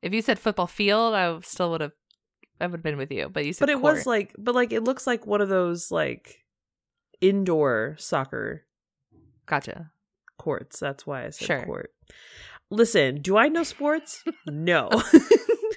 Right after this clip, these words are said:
Speaker 2: <laughs> Very upfront about that. I'm always very
Speaker 1: She was
Speaker 2: upfront.
Speaker 1: like, "Sports
Speaker 2: <laughs>
Speaker 1: ball. It's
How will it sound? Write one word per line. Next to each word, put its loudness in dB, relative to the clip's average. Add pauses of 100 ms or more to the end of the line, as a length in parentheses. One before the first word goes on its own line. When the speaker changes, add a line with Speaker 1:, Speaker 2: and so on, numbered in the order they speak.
(320)
Speaker 2:
<laughs> -16
Very 8
upfront 2
about -2
that. 0
I'm -2
always 2
very -2
Speaker 1:
She 0
was -6
Speaker 2:
upfront. 0
Speaker 1:
like, 4 (120)
"Sports 0
Speaker 2:
<laughs> -4
Speaker 1:
ball. 2
It's -10